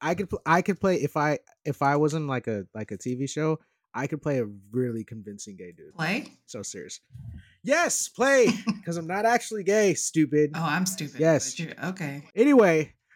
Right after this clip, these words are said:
Speaker 1: another ep-, we're here for another <laughs> episode of the You Stupid Podcast.
Speaker 2: Yeah,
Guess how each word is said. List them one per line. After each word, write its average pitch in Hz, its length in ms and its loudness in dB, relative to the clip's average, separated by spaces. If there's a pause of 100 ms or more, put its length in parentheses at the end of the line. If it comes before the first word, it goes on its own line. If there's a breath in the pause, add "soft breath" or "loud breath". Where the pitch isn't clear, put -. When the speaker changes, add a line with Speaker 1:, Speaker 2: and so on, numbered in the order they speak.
(240 soft breath)
Speaker 1:
another 277 340 4
ep-, 247 160 6
we're 240 180 6
here 214 220 8
for - 160 4
another 208 240 6
<laughs> - 80 8
episode 190 600 6
of 139 360 0 (600 soft breath)
the 175 100 8
You 190 180 10
Stupid 185 380 2
Podcast. 208 560 6
Speaker 2:
Yeah, 170 260 6